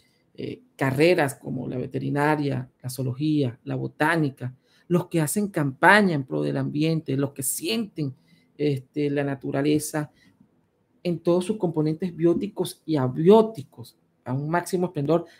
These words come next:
han desarrollado al máximo su inteligencia naturalista.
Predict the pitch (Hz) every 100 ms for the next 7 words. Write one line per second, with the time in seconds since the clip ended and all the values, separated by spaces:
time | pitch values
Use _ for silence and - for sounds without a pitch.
0 | - 240 - 247 190 165 294 190 135 120
1 | - 127 120 127 143 - 135 131 131 127
2 | 135 120 - _ _ 139 131 123 120 131
3 | - -